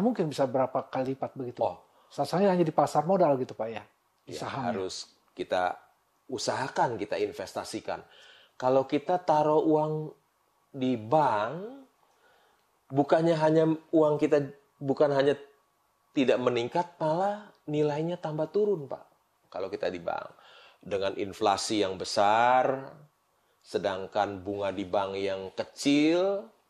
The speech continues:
Speaker 2: sebetulnya orang yang taruh uang di bank dengan inflasi yang besar dan bunga yang kecil, sebetulnya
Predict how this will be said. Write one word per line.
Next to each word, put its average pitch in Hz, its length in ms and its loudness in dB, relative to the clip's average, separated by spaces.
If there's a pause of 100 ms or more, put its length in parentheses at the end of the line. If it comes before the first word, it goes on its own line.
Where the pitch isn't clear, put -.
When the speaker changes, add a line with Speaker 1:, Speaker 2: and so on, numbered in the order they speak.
(500)
Speaker 2:
sebetulnya 175 880 2 (240)
orang 190 320 2
yang 160 160 0
taruh 143 320 4
uang 170 400 2
di 147 80 2
bank 208 640 2 (320)
dengan 120 320 0
inflasi 123 640 2
yang 113 80 2
besar 185 640 2 (400)
dan 104 560 0 (800)
bunga 120 400 2
yang 104 160 2
kecil, 170 720 0 (640)
sebetulnya 220 960 0